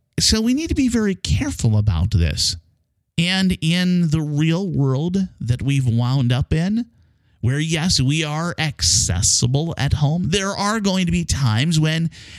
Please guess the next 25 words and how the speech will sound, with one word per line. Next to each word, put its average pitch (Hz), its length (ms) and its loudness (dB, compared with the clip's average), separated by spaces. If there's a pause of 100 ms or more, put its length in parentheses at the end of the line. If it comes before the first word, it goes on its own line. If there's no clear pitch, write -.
(260)
as 160 220 2
we've 135 200 2
seen 92 320 2 (340)
<laughs> 143 320 -4
on 143 120 0
the 127 100 0
news, 123 540 0
you 117 100 2
know, 117 120 0
some, 120 320 0 (240)
somebody's 117 580 0
sitting 131 360 -2
there 117 300 2
and 107 180 2
they're 107 260 0
doing 127 300 0
an 120 120 2
interview, 113 520 0
be-, 110 200 -2
you 104 260 0
know, 95 100 0
via 110 500 0 (380)
a 98 80 2
remote 104 440 0
cam, 120 500 2